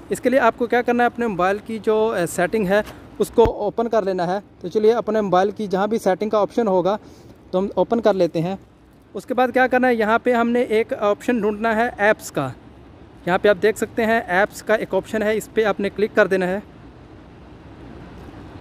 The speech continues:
तो जैसे ही apps वाले option पे click करेंगे तो हमने यहाँ पे अपनी तवक्लना की application को ढूंढना है, तो वो, अ, last में, बिल्कुल last में आपको मिलेगी, आपने swipe करते जाना है। तो यहाँ पे देख सकते हैं कि हमारी जो तवक्लना की एप्लीकेशन है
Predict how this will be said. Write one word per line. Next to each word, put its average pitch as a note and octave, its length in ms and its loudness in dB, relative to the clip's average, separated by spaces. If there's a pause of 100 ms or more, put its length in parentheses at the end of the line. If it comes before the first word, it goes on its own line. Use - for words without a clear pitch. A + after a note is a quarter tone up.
(140)
तो F3 60 0
जैसे F#3+ 280 4
ही A#3+ 60 8
apps A#3+ 160 0
वाले C4 160 4
option C4 300 0
पे C4 140 2
click B3+ 220 -4
करेंगे B3 320 2
तो B3 100 -2
हमने A3+ 220 0
यहाँ A#3 220 2
पे B3+ 100 -2
अपनी A#3+ 220 0
तवक्लना A3+ 440 0
की A3+ 120 -2
application G#3+ 420 -2
को A#3+ 220 4
ढूंढना F#3+ 320 0
है, A3+ 140 4
तो A3+ 100 0
वो, A3 240 2
अ, G3 420 -2 (460)
last G3 360 4
में, A#3 160 0
बिल्कुल A3 300 -2
last G3 260 2
में A3+ 80 -2
आपको G#3+ 240 -2
मिलेगी, G#3 320 0
आपने G#3 200 0
swipe F3+ 320 -2
करते F#3+ 200 -2
जाना F#3 180 0
है। G3+ 140 -2 (360)
तो F3 60 -4
यहाँ F#3 180 2
पे G#3+ 120 2
देख G#3 180 2
सकते G#3+ 240 -2
हैं G#3+ 120 2
कि G#3+ 80 0
हमारी F#3 280 2
जो G3+ 100 -2
तवक्लना F#3+ 420 -2
की G3+ 120 -4
एप्लीकेशन F#3 500 0
है G#3+ 200 2